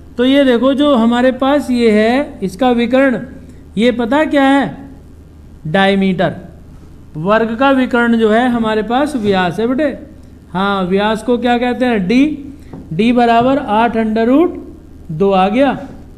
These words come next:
अब हमें चाहिए त्रिज्या, डी को क्या कहते हैं, टू आर, आठ under root दो। तो R is equal to कितना आया, चार under root दो,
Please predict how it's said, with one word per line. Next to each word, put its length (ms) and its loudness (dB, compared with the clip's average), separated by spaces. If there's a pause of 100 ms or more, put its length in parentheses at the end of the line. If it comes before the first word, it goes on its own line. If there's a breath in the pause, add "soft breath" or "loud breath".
अब 160 0
हमें 280 2
चाहिए 240 2
त्रिज्या, 420 2 (260)
डी 220 0
को 160 4
क्या 180 0
कहते 260 2
हैं, 240 0
टू 160 2
आर, 280 0 (640)
आठ 240 -2
under 280 0
root 240 0
दो। 200 4 (460)
तो 100 -14 (140)
R 120 2
is 160 2
equal 300 2
to 100 2
कितना 360 0
आया, 140 2 (560)
चार 320 -2
under 240 -2
root 240 -2
दो, 160 2